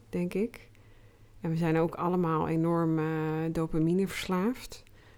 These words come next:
Dus we willen gewoon lekker, eh, die hit aan dopamine door, eh, kort, eh, even een social media dingetje te kijken, door even lekker een Netflix-serie aan te zitten, aan te zetten. Eh,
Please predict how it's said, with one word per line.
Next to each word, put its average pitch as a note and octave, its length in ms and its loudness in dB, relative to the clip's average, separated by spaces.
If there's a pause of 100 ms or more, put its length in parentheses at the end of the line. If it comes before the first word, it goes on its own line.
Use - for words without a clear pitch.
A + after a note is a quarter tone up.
(140)
Dus - 160 -4
we E3+ 80 0
willen E3 220 0
gewoon E3 460 0
lekker, D#3+ 440 0
eh, D#3+ 60 0 (880)
die E3 240 -4
hit E3+ 220 -2
aan E3 120 2
dopamine E3+ 720 0
door, E3 360 -2
eh, D3 100 -2 (440)
kort, - 340 0
eh, D#3 300 -2 (240)
even D#3+ 340 -6
een E3 120 -4
social F3 360 -4
media E3+ 460 0
dingetje E3 360 -2
te - 120 -14
kijken, D3+ 500 -2
door D3 380 -2
even D#3 540 0
lekker D#3+ 360 -2
een D#3 140 2
Netflix-serie E3 800 -2
aan D#3+ 160 -4
te E3 100 -2
zitten, D#3+ 500 -2 (160)
aan F3+ 140 0
te F3 140 -6
zetten. D#3+ 460 -2 (920)
Eh, E3 100 -6